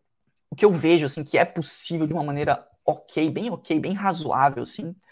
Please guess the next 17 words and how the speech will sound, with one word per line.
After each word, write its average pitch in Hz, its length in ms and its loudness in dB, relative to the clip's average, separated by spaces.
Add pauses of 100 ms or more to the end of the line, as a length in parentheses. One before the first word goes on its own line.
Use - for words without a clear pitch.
(280)
pra 156 100 4
maioria 160 360 4
das 156 140 -6
pessoas, 151 600 -6 (500)
é 202 140 8
chegar 196 520 0 (460)
em 180 160 -2
dez 175 320 4
mil 156 160 -4
no 160 120 -6
mês. - 480 -12
Eu 170 80 0
acho 147 120 0
que - 60 -12
é 160 40 -6
um 156 40 -8
valor 139 420 0